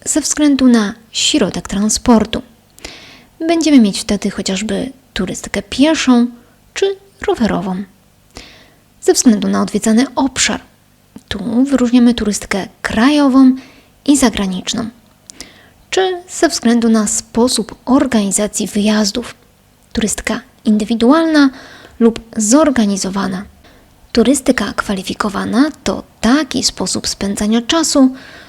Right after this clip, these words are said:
który wymaga od turysty odpowiedniego sprzętu i umiejętności.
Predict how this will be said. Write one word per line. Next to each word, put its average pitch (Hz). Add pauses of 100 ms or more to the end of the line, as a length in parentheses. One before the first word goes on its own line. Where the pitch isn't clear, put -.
(160)
który 339
wymaga 269
od 220
turysty 214
odpowiedniego 190
sprzętu 277 (100)
i 302
umiejętności. 190